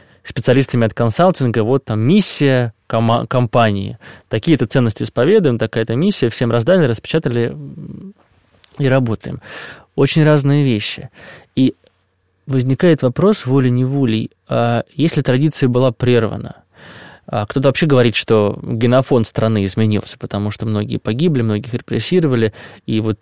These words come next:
наследники тех лучших, кто был в, до революции, есть такое мнение, они либо уехали, либо, опять-таки, они уже,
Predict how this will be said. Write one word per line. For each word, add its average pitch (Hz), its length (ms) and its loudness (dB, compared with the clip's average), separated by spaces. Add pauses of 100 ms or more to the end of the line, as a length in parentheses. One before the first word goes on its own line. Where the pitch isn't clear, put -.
наследники 135 760 2
тех - 240 2
лучших, 143 640 2
кто 110 180 -4
был 117 180 0
в, - 160 -14
до 113 160 0
революции, 120 640 0 (200)
есть - 200 -8
такое 107 240 -2
мнение, 107 340 -2
они 107 80 -2
либо 107 240 0
уехали, 123 400 0
либо, 110 320 -2 (380)
опять-таки, - 480 -6
они 104 160 -4
уже, - 240 -6